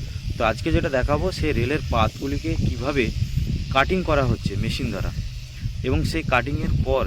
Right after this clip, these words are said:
এবং সেটাকে ওয়েল্ডিংয়ের মাধ্যমে কিভাবে জোড়া লাগানো হচ্ছে, তো সেই বিষয়ে আমি তোমাদেরকে, আহ, দেখাবো আজকের এই ভিডিওতে যে কিভাবে কাটিং করছে এবং কিভাবে, আহ, তোমাদের, আহ, জোড়া লাগাচ্ছে মেশিন দ্বারা বা ওয়েল্ডিং করছে। তো সেই বিস্তারিত, আহ,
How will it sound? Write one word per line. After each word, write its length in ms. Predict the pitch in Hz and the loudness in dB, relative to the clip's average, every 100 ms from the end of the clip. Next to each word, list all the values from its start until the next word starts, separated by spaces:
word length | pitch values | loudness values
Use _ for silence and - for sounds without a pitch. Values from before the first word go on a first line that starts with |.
| 131 113 | -2 -4
এবং 100 | 123 120 | -6 -4
সেটাকে 320 | 127 131 143 156 - - - | -2 -2 -2 -2 -4 -4 0
ওয়েল্ডিংয়ের 380 | 113 135 135 135 | 2 4 2 2
মাধ্যমে 320 | 123 123 139 147 | 0 0 -2 -2
কিভাবে 340 | - 123 127 143 - - - | -2 0 2 0 0 0 0
জোড়া 220 | 107 131 147 | 0 2 2
লাগানো 220 | 120 107 101 | 2 0 0
হচ্ছে, 220 | - 160 139 - - - - | -2 -2 -6 -6 -6 -4 -2
তো 40 | 120 123 | -2 2
সেই 180 | 143 160 | 2 2
বিষয়ে 280 | 160 - 185 180 | 2 2 2 2
আমি 120 | 156 160 | 0 -2
তোমাদেরকে, 400 | 143 131 127 - 143 | -2 0 0 0 0
আহ, 760 | 143 - - - - 110 110 110 107 - - 113 | 0 -4 -4 -6 0 4 6 4 0 -4 -6 -2
দেখাবো 300 | 117 170 165 165 | 0 0 0 2
আজকের 240 | 135 - 143 | 2 0 -2
এই 80 | 135 | 0
ভিডিওতে 280 | 135 139 147 | 0 0 -2
যে 60 | 139 143 | -4 -4
কিভাবে 280 | 127 123 123 113 | -2 0 0 2
কাটিং 180 | 113 131 | 2 2
করছে 220 | 135 - 147 135 | -4 -4 -2 0
এবং 100 | 123 - | 0 -2
কিভাবে, 300 | 117 117 127 | -2 0 0
আহ, 760 | - - - - - - 113 113 113 | -2 -4 -6 -6 -4 -2 0 0 0
তোমাদের, 300 | 117 120 117 | 0 0 0
আহ, 40 | 113 110 113 107 | 0 0 -2 -2
জোড়া 200 | 127 143 135 | 0 2 2
লাগাচ্ছে 280 | 110 113 123 | 0 -2 -4
মেশিন 200 | 113 127 117 | -4 -2 -2
দ্বারা 160 | 107 113 | 0 0
বা 60 | 110 110 | 0 0
ওয়েল্ডিং 260 | 110 113 120 | -2 -2 -2
করছে। 220 | 117 - 139 - - - - - | -2 -6 -6 -6 -2 -2 0 0
তো 80 | 127 127 127 | 0 2 2
সেই 160 | - - 139 | 2 2 0
বিস্তারিত, 380 | 127 147 143 | -2 -2 0
আহ, 380 | 156 156 147 - | 0 0 0 0